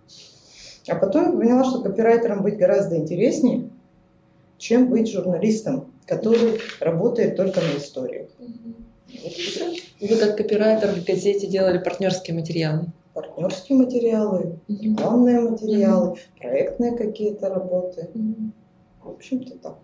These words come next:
Speaker 2: Ну, то есть то, что связано с
Speaker 1: Всё,
Speaker 2: внешними
Speaker 1: да.
Speaker 2: рекламодателями,
Speaker 1: Да.
Speaker 2: заказчиками.
Speaker 1: Да.
Speaker 2: Мгм.
Speaker 1: Ну, и внутренние.
Speaker 2: Мгм.
Speaker 1: Тогда просто это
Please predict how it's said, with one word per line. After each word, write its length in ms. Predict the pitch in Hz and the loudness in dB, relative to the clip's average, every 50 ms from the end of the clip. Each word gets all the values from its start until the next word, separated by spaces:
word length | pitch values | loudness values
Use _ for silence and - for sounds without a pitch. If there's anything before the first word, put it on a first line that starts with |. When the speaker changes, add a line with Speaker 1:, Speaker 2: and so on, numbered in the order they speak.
| _ _ _ _ - | _ _ _ _ -10
Speaker 2:
Ну, 120 | 240 240 | -10 -2
то 100 | - 220 | 0 0
есть 160 | 202 202 208 - | 2 2 0 -2
то, 80 | 208 | -4
что 200 | 202 196 - 185 | -4 -4 -4 -6
связано 880 | 175 - - - - - - - 180 175 170 170 170 175 170 165 165 160 | -6 -8 -10 -12 -14 -14 -8 -4 -2 -2 -2 -2 -2 -2 -2 -4 -4 -6
с 420 | - - - - - - - - - | -10 -12 -16 -18 -18 -18 -16 -14 -6
Speaker 1:
Всё, 60 | 170 247 269 | 0 2 2
Speaker 2:
внешними 400 | 262 - - - - 170 170 - | 2 2 -2 -6 -4 -2 0 2
Speaker 1:
да. 260 | 220 214 202 - - | 2 0 0 -2 -6
Speaker 2:
рекламодателями, 680 | 175 - - 185 180 180 175 185 185 - - - 175 170 | -12 -14 -18 -18 -18 -14 -14 -14 -14 -14 -12 -10 -8 -6
Speaker 1:
Да. 40 | 190 | -6
Speaker 2:
заказчиками. 560 | 175 170 - 196 170 - - - - - - _ _ | -8 -10 -12 -14 -16 -18 -18 -20 -20 -20 -20 _ _
Speaker 1:
Да. 100 | - 190 | -10 -8
Speaker 2:
Мгм. 260 | 202 196 196 208 202 202 | -6 -6 -6 -6 -2 0
Speaker 1:
Ну, 180 | 226 262 262 233 | 4 4 4 4
и 20 | - - | 2 0
внутренние. 520 | 202 208 208 214 233 214 196 190 185 185 | -2 -2 -2 -2 -2 -2 -2 -2 -2 0
Speaker 2:
Мгм. 280 | 220 220 220 220 220 220 | 2 4 4 6 6 4
Speaker 1:
Тогда 220 | 196 - 233 226 | 4 2 2 2
просто 340 | - - 233 - - - 214 | 2 0 -2 -2 -2 -4 -4
это 420 | 214 214 - - 208 208 208 - | -4 -4 -2 -2 -2 0 -2 -4